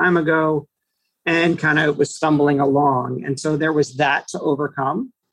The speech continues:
By the way, yes, we are still, I think it was forty people, and, you know, everything's okay here. We still have a lot of projects.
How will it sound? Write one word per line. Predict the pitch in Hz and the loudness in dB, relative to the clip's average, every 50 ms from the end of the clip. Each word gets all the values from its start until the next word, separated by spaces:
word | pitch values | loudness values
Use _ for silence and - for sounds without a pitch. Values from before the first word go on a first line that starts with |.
| _ _ _ _ _ _ | _ _ _ _ _ _
By | 147 139 160 143 143 | -2 0 2 2 2
the | 143 | 2
way, | 131 143 139 135 156 208 220 | 2 2 2 2 4 4 4
yes, | 175 151 160 175 175 - - - | 4 4 4 2 0 -4 -8 -4
we | 135 143 143 | -2 0 2
are | 143 139 139 139 135 | 2 2 2 2 0
still, | 139 - - 147 143 147 151 143 143 | -2 -4 -2 0 0 0 0 0 -2
I | 135 | -2
think | 123 143 127 | -4 -6 -6
it | 127 | -6
was | 127 - | -10 -12
forty | - - 147 147 143 139 | -6 -2 0 2 2 2
people, | 135 - 170 175 185 180 208 202 190 185 185 175 | 0 2 2 2 2 4 2 4 4 6 6 4
and, | 160 143 139 139 135 131 127 - | 4 4 2 2 0 0 -2 -4
you | - 143 | -4 -4
know, | 139 135 135 | -4 -2 -2
everything's | 127 131 139 139 156 147 147 143 139 131 139 | 0 0 0 0 0 0 0 0 0 0 0
okay | 139 127 131 - 156 151 151 147 | 0 -2 0 0 2 2 2 4
here. | 139 151 156 160 | 4 4 2 4
We | 151 143 | 2 2
still | 135 - - 139 135 | 0 0 -4 -4 -4
have | 131 123 | -4 -4
a | 127 | -4
lot | 127 123 123 | -4 -4 -4
of | 123 120 - | -6 -6 -4
projects. | - 151 156 160 151 151 165 156 156 156 - - - - - _ | -2 0 0 2 2 2 0 0 0 -2 -6 -12 -16 -16 -18 _